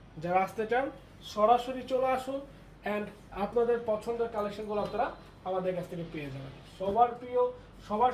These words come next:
সেরা আজকের এই সুন্দর আমাদের ডিজিটাল প্রিন্টের ওন্না কাটওয়ার্কগুলো দেখেন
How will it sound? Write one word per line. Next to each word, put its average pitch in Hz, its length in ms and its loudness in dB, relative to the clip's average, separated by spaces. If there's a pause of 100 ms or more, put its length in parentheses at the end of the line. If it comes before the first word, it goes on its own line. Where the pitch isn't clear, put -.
সেরা 240 360 0 (260)
আজকের 226 420 -4
এই 233 140 0 (120)
সুন্দর 247 280 -2
আমাদের 220 360 -2 (340)
ডিজিটাল 220 440 -2
প্রিন্টের 208 280 -8
ওন্না 202 280 -4
কাটওয়ার্কগুলো 175 680 -6 (360)
দেখেন 143 240 -8